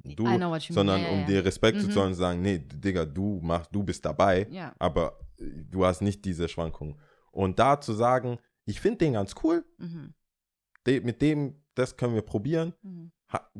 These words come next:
Speaker 1: hast du Bedenken, eine Ehrfurcht, so, dass es mal nicht klappt und dann seid, bist du nicht nur alleine, du mit deinen
Speaker 2: Mhm.
Speaker 1: Gefühlen, dass du
Speaker 2: Mhm.
Speaker 1: sagst, "Oh, hat halt nicht geklappt, schade, heulst dich halt aus, hörst
Speaker 2: Mhm.
Speaker 1: deine Songs", sondern jetzt ist auch noch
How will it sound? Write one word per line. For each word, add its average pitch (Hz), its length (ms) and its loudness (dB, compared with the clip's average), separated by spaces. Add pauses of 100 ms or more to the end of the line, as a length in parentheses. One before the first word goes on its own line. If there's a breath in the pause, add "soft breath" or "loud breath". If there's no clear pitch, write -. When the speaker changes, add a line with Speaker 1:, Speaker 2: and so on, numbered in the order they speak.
(120)
Speaker 1:
hast 160 300 0
du 156 380 -2 (180)
Bedenken, 139 760 0 (220)
eine 107 300 -2
Ehrfurcht, 120 600 0
so, 110 340 -2 (480)
dass 95 560 -4
es 104 280 -4
mal 98 240 2
nicht 135 300 -2
klappt 127 260 0
und 95 180 -2
dann 110 180 2
seid, 107 300 2
bist 107 220 -2
du 110 80 4
nicht 113 200 0
nur 107 120 4
alleine, 110 340 2 (160)
du 147 240 2
mit 113 220 -2
deinen 127 260 2
Speaker 2:
Mhm. 185 60 -4
Speaker 1:
Gefühlen, 87 420 -4
dass 101 160 -4
du 92 60 -6
Speaker 2:
Mhm. - 20 -4
Speaker 1:
sagst, 90 200 -4
"Oh, 90 240 -6
hat 98 180 -10
halt 90 100 -6
nicht 87 180 -12
geklappt, 117 400 -2
schade, 107 460 -2
heulst 95 260 -6
dich 95 100 -12
halt 90 140 -6
aus, 113 280 -4
hörst 95 180 -4
Speaker 2:
Mhm. - 60 -6
Speaker 1:
deine 95 160 -2
Songs", 113 280 -4 (220 soft breath)
sondern 104 280 0
jetzt 101 200 -2
ist 101 80 -8
auch 110 140 0
noch 107 220 -2